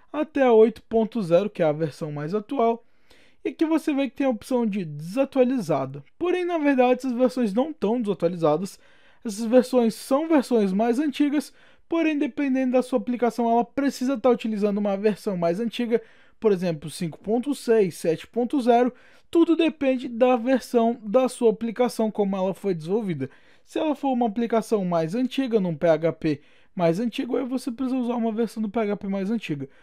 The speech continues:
Porém, o WordPress, por exemplo, utiliza ainda a versão sete ponto quatro, que não é a mais recente, mas utiliza sete ponto quatro, e a maioria dos sistemas utilizam sete ponto dois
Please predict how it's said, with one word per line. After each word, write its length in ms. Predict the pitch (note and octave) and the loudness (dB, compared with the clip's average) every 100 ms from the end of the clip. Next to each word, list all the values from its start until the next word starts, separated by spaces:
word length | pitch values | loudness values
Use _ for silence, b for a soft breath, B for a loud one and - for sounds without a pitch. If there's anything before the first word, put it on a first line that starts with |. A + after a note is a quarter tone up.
| b b | b b
Porém, 300 | - D#4 C#4+ | 0 4 4
o 140 | C4+ C4 | 2 4
WordPress, 600 | C#4 B3+ C4 B3 A3 G#3 | 4 4 2 2 2 2
por 200 | A#3 A3+ | 4 4
exemplo, 360 | G3+ G#3 F3 | 4 0 -2
utiliza 400 | A3 B3+ A3+ G3+ | -4 -4 -2 -2
ainda 140 | G3+ G3+ | -2 -2
a 40 | |
versão 360 | F#3+ G3 - F#3 | -2 -4 -2 -4
sete 340 | - E3+ E3 | 0 -2 -2
ponto 380 | - F#3+ G3+ C4+ | -6 -8 -4 -4
quatro, 420 | - G#3 B3+ - | 2 2 2 -2
que 160 | G3+ A3 | -6 0
não 220 | B3 A#3 | 2 4
é 60 | A3 | 4
a 80 | |
mais 260 | G#3+ G3 F3+ | 2 -2 -4
recente, 500 | G3 G3+ G3 F3+ F3 b b b b - | -6 -4 -4 -6 -10 b b b b -4
mas 260 | F3+ F3 | 0 0
utiliza 440 | E3 - F3 D#3 D#3+ | -2 -4 -4 -2 -2
sete 260 | F3+ F3+ | -4 -6
ponto 240 | - A#3 - | -6 -6 -2
quatro, 300 | A#3 A#3 C4 | -4 -2 -4
e 20 | |
a 60 | |
maioria 340 | B3+ B3 A#3+ B3 | 0 0 0 -2
dos 120 | A3 | -6
sistemas 520 | - - G#3+ G#3+ G3+ | -16 -2 0 0 -2
utilizam 500 | F#3 - G3 F#3 F#3 - b b b | -6 -6 -4 -2 -4 -6 b b b
sete 300 | - F3 E3+ | -2 0 0
ponto 320 | - G3 - | -6 -6 -6
dois 360 | E3 F3 F3+ | -2 -2 -2